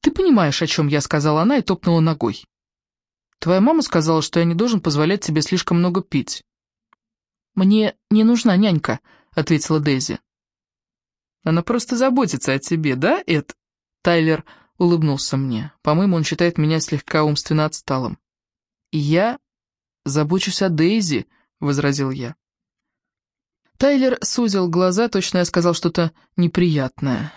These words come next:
Его поза слегка изменилась, и он чуть откинул голову назад, изучающе глядя на меня.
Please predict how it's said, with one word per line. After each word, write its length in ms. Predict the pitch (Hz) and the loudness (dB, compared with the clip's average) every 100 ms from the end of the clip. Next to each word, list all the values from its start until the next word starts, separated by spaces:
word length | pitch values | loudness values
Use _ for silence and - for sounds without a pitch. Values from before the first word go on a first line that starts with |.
| - | -6
Его 220 | 180 196 | -2 0
поза 260 | 190 220 190 | 0 -2 -2
слегка 420 | - 156 - 156 | -2 -4 -2 0
изменилась, 640 | 151 165 175 214 226 196 160 | 0 0 2 2 2 0 0
и 40 | |
он 120 | 151 | -2
чуть 220 | - 175 | 0 0
откинул 720 | 170 - _ _ - 160 147 143 | -2 -4 _ _ -2 0 2 0
голову 340 | 151 143 143 | 0 0 2
назад, 440 | 151 160 226 226 - - - | 2 2 0 -2 -10 -20 -6
изучающе 680 | 196 175 175 190 180 - 165 | -2 0 0 0 0 -2 0
глядя 320 | 165 165 165 | 0 2 2
на 100 | 165 | 2
меня. 380 | 170 156 127 | 0 0 -2